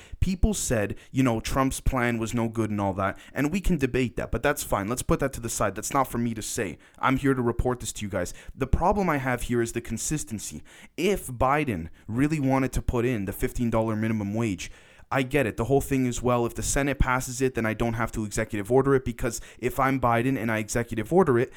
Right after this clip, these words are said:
it could be reversed, uh, two to four years from now. And you know what? What I say to that, in my humble opinion, if it is reversed, the fifteen dollar minimum wage two to four years from now,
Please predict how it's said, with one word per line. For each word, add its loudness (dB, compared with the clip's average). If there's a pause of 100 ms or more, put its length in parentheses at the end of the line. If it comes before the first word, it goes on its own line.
(160)
it 0
could -2
be -6
reversed, -4 (200)
uh, 2
two -2
to 0
four 0
years 2
from -2
now. -4 (240)
And 0
you 2
know 2
what? 0
What -2
I 0
say -4
to -6
that, -2
in -2
my 0
humble -2
opinion, 2 (360)
if 0
it 2
is 0
reversed, 0
the -6
fifteen -2
dollar 4
minimum 2
wage 0
two -2
to -2
four 0
years -2
from -2
now, 0